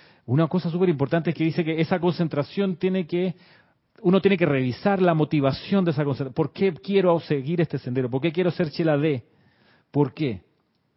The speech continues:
Porque lo digo, eh, para beneficio de, de los que no lo sepan, hay gente que posa como chelas de maestro sin serlo, porque quien es chela de un maestro no lo dice. ¿Tú sabes por qué?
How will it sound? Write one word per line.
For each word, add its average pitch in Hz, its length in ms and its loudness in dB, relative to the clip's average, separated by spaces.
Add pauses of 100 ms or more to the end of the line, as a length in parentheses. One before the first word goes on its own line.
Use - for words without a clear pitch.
(720)
Porque 139 280 0
lo 139 160 2
digo, 185 600 4
eh, 117 280 -6
para 123 220 0
beneficio 135 420 0
de, 135 360 -2
de 113 220 -6
los 117 160 -2
que - 100 -8
no 135 80 -2
lo 180 100 0
sepan, 170 520 -4 (580)
hay 170 160 0
gente 185 720 -2 (480)
que 156 460 2 (180)
posa 196 460 4
como 143 320 2
chelas 180 460 0
de 156 120 2
maestro 170 420 0
sin 202 240 -2
serlo, 175 640 0 (320)
porque 139 300 0
quien 170 240 0
es 180 160 0
chela 208 260 4
de 196 60 6
un 185 100 2
maestro 185 480 0 (300)
no 185 140 2
lo 220 140 6
dice. 110 580 -4
¿Tú 254 100 -10
sabes 208 220 2
por 185 180 -6
qué? 190 260 -6